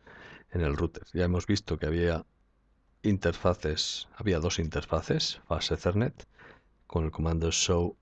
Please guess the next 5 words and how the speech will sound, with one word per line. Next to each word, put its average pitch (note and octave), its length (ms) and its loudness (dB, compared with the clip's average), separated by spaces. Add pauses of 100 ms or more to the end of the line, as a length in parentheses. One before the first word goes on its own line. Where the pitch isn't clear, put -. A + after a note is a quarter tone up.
(140)
I F#2+ 80 0
P F2+ 400 0 (500)
int F#2 320 0 (400)
interface - 640 -4
brief. A2 500 -2